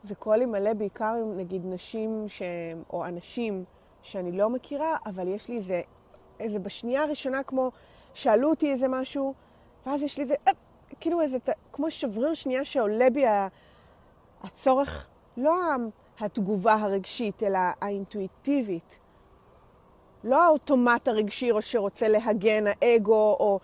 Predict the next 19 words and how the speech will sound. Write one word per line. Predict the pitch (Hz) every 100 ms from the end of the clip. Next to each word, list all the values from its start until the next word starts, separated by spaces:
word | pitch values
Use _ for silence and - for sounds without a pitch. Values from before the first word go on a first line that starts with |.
| - - -
שרוצה | - 220 208 - 220 214 - - _
לראות | 226 220 214 226 226
חזרה, | - 240 208 196 208 208
"כי | - 226
נפגעתי, | 208 - 196 220 220 226
כי | -
נעלבתי, | 208 196 196 208 208 233 208
כי | 226
מה | 226
זה | 240
אומר | 269 254
עליי, | 233 220 214
כי | 214 233
זה | 226 220
כל" | 233 214
לא, | - 214 185 - _ _ -
האינטואיטיבי. | 190 185 202 185 _ 269 254 214 160 _ _ _ _ _ _ _ _ _ _ _
האינטואיציה | 202 202 - 233 269 330
הזאת, | 302 330 349